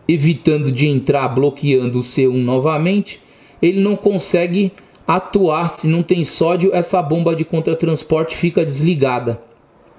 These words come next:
Não atua, né, direito do, do sódio com o potássio, porque o potássio ele entraria por aqui com uma troca do sódio, os dois são cátions,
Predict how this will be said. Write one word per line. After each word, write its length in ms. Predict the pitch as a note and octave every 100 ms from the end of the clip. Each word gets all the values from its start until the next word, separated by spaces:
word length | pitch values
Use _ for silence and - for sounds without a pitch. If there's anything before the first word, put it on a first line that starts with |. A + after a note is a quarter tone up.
| - - -
Não 260 | F3+ G#3 F#3
atua, 640 | - F3 E3+ B2 G#2 - - - -
né, 120 | C#3
direito 640 | C3 E3+ C#3 C3 A#2 -
do, 380 | A2+ B2+ C3+ C3+
do 220 | C3+ C3+
sódio 340 | C3 D#3+ C#3+ C#3
com 100 | D3+
o 40 |
potássio, 540 | C#3+ D#3+ - A#2+ - -
porque 140 | -
o 60 | D#3+
potássio 640 | F3 E3+ E3 C#3+ - D3+
ele 100 | C#3+
entraria 540 | C#3 D#3 C#3+ B2+ C3
por 200 | - D3
aqui 300 | D3 - G3
com 140 | - D#3
uma 140 | C3
troca 300 | C#3+ B2 C#3+
do 140 | D#3
sódio, 420 | E3+ - E3+ F#3 D#3
os 120 | B2+
dois 180 | B2+ B2+
são 180 | E3 E3
cátions, 600 | - D#3+ F3 F#3+ F#3